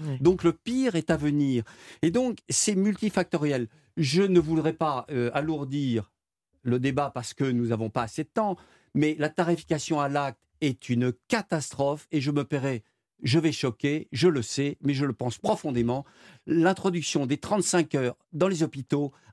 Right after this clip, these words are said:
Speaker 2: a été une catastrophe. Il fallait voter l'exception sanitaire,
Speaker 1: Sanitaire.
Speaker 2: comme nous avons l'exception culturelle en France, et surtout bien payer les personnels,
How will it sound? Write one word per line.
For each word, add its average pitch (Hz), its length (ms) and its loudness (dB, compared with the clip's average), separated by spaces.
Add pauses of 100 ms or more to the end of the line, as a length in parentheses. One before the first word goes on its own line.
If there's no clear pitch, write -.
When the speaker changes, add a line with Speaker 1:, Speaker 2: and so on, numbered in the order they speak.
Speaker 2:
a 160 160 -2
été 180 480 0
une 123 260 0
catastrophe. 117 680 -4
Il 151 140 0
fallait 147 420 -2
voter 135 520 -2 (340)
l'exception 151 680 0 (300)
sanitaire, 151 460 2
Speaker 1:
Sanitaire. 175 260 0
Speaker 2:
comme 151 160 0
nous 143 120 -2
avons 131 180 -2
l'exception 139 520 -2
culturelle 143 480 0
en 113 80 -2
France, 127 420 -2 (240)
et 139 80 2
surtout 160 400 0
bien 139 340 2
payer 147 320 0
les 123 120 0
personnels, 127 680 0